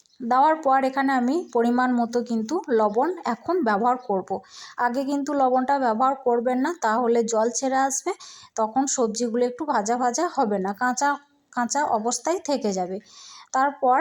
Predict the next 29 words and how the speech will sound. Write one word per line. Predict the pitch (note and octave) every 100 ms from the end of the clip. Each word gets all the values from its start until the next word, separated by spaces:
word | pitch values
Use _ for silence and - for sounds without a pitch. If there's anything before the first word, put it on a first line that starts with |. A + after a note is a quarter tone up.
| F#4+ - _ - -
লবণ | A#3 A#3 C4+ C4+
দেওয়ার | A#3 A#3+ B3
পর | A#3+ C4
এটাকে | C4 A3+ A3+ C4
ঢাকা | B3+ A3+ A3+ G#3+
দিয়ে | A#3 C4+ G4+ - - - -
মিডিয়াম | A#3+ A#3+ C4+ C#4+
আঁচে | A#3 A#3 C#4+
ভালোভাবে | B3 A3+ C4 C4 B3+
কিন্তু | C4 A#3+ A#3 C#4+
সুন্দর | - B3+ A3+ A#3+ B3
করে | A3+ B3 D4+
কষিয়ে | - B3 - A#3+
নিতে | G3+ G3 G#3
হবে। | F#3 F#3+ - _ _ _ _ _ _ _ _ _ _ _ _ _ _ _ _ _ _ _ - _ _ _ _ _
আপনাদের | B3 A#3+ C4 C#4+
যদি | C4 C4 C4+
মনে | C4+ B3+ C4
হয় | C4 C4 C#4 - - G#3+
যে | B3 C4
আরও | A#3+ B3+
খানিক | C#4+ C4 C4 C4+
কষানো | A3+ A#3+ A#3+ B3+ B3 A3+
দরকার, | A3 A#3 C#4+
তাহলে | B3 A#3+ A#3+ C4+ B3
আবার | A3 A#3+
একটু | B3 B3
নাড়াচাড়া | C4 A#3 A3+ A3+ A#3+ B3 B3
করে | A3+ A3+